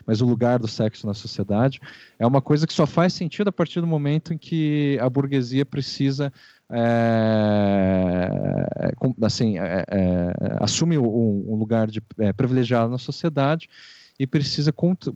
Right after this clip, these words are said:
controlar propriamente, né, go-, governar, né, a partir daquilo que o Foucault chama de biopolítica,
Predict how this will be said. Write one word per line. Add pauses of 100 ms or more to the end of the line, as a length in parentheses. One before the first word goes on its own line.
(240)
controlar
propriamente,
né,
go-,
governar,
né,
a
partir
daquilo
que
o
Foucault
chama
de
biopolítica,